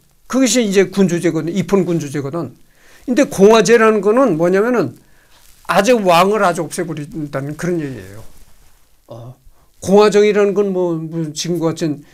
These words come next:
예, 국민이 지도자를 선출하는 그런 거거든. 그러니까 어떻게 되겠어요? 그 당시 이런 말을 듣는 이, 이 권력자가 얼-, 기분이 어떻겠어요? 가만히 있겠어요?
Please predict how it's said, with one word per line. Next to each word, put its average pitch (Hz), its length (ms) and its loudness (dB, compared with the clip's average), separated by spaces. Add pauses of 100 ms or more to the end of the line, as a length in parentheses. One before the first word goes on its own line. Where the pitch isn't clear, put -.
(240)
예, 143 260 -8 (100)
국민이 185 460 2
지도자를 165 500 -4
선출하는 156 600 -6
그런 147 440 -10 (1200)
거거든. 131 480 -12 (960)
그러니까 214 280 4
어떻게 185 300 0
되겠어요? 143 400 -8 (1120)
그 196 160 0
당시 208 360 2
이런 190 300 0
말을 185 280 0
듣는 180 400 -2
이, 160 320 -4 (320)
이 160 100 -2
권력자가 180 1040 -2
얼-, 170 300 -4
기분이 185 300 -2
어떻겠어요? 160 540 -8
가만히 170 340 -2
있겠어요? 151 480 -12